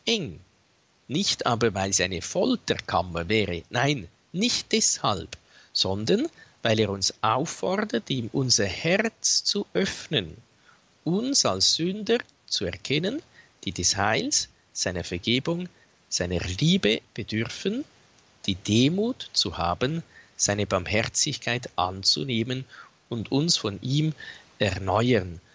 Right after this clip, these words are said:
zu lassen. Und im Angelus drei Jahre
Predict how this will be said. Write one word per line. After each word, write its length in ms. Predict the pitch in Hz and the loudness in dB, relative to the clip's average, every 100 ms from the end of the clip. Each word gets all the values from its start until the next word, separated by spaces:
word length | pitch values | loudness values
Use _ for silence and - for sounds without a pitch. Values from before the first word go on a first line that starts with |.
| _ - | _ -4
zu 260 | - 90 | -2 2
lassen. 540 | 87 92 - - 80 82 _ _ _ - | 2 4 4 2 -2 -16 _ _ _ -16
Und 100 | 98 | -12
im 160 | 90 | -8
Angelus 520 | 107 104 117 139 - | -4 0 0 2 0
drei 180 | - 92 | 0 -4
Jahre 340 | 87 95 101 | -2 0 2